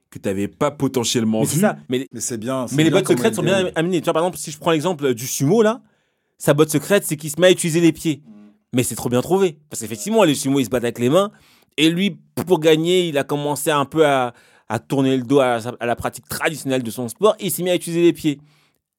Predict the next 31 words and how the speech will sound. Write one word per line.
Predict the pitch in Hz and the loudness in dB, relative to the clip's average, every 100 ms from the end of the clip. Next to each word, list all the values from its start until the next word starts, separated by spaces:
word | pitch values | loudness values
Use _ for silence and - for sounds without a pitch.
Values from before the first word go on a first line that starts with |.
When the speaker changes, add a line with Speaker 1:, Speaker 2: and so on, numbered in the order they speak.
| _ | _
Speaker 2:
Mais | 120 | -8
ce | 113 127 | -6 -8
truc-là, | 123 135 | -6 -2
tu | 175 | 0
le | 127 | 0
voyais | 123 | -2
pas | 135 | -2
venir. | 175 226 | 0 -2
Mais | 127 | -2
en | 107 | -4
fait, | 160 | -6
c'est | 151 | -4
un-, | 123 123 | -4 -4
c'est | - | -4
intéressant | 117 135 135 156 196 | -4 -2 -4 -2 -2
et | 135 | -2
c'est | 127 | 0
intelligent | 127 143 147 202 | 0 2 2 0
comment | 165 147 | 0 -2
ça | 127 | -2
a | 127 | -4
amené. | 127 117 _ _ 123 | -4 -8 _ _ -8
Speaker 3:
Même | 117 | -4
Speaker 2:
C'est | 117 | -2
Speaker 3:
le | 113 | -2
policier, | 110 110 107 - 123 | -2 -4 -4 -4 -4
là, | 107 95 | -4 -6
le | 92 | -8
policier | 92 98 95 - 110 | -10 -10 -10 -10 -12
qui | 98 | -12
se | 98 | -12